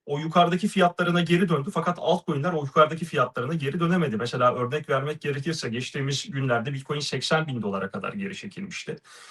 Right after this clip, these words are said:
E, altcoin'ler tabii sert geri çekildi. Fakat şu an Bitcoin seksen bin dolarda falan değil. Yani Bitcoin şu anda seksen altı bin dolarda ben bu kaydı alırken. Ama birçok altcoin, Bitcoin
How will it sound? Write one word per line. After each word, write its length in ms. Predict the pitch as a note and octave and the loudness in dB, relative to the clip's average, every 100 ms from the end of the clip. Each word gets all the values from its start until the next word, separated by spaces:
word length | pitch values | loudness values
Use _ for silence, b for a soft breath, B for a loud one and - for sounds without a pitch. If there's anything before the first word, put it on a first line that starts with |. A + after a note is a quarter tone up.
| B B | B B
E, 180 | A#2+ A#2 | 4 6
altcoin'ler 640 | A#2+ D#3+ E3 D3 A#2 A2+ | 8 6 6 -2 0 -2
tabii 180 | - B2 | -2 -2
sert 280 | - D#3 D3+ | 6 6 6
geri 200 | C#3 A2 | -4 -4
çekildi. 360 | A#2 G#2+ G2+ - | -6 -8 -8 -4
Fakat 240 | E3+ F#3 | 0 0
şu 160 | - G3+ | 4 4
an 120 | F#3+ | 4
Bitcoin 240 | F#3+ G#3 | 2 2
seksen 460 | G3+ F#3+ E3+ G3+ G3 | 2 2 4 4 6
bin 120 | G3 | 4
dolarda 340 | F#3+ G3 F#3+ | 6 6 6
falan 320 | G3 F#3 G3 G#3 | 4 4 6 6
değil. 180 | G#3 | 4
Yani 200 | A#2+ A#2 | 2 -2
Bitcoin 220 | B2+ - C#3+ | -2 -6 -4
şu 160 | D3 | 0
anda 120 | D3 | 0
seksen 320 | D#3 D3 C#3 D3 | 0 0 0 2
altı 260 | D3 F3 | 2 0
bin 140 | D#3 B2 | -2 0
dolarda 340 | G#2 G2 G#2+ | 0 -2 -2
ben 180 | G#2+ G#2 | -2 -2
bu 40 | |
kaydı 280 | - A2 G#2+ | -2 -4 -2
alırken. 440 | G#2+ A2+ - - - B B | -4 -6 -4 -6 -6 B B
Ama 240 | D3+ F#3 | 2 2
birçok 340 | D#3 A#3 A3 G3 | 2 2 4 6
altcoin, 520 | E3+ E3 D#3+ G3+ - _ - | 4 2 2 2 0 _ -6
Bitcoin 560 | D3 G#3+ G#3+ F3+ A#3 | -2 2 4 4 4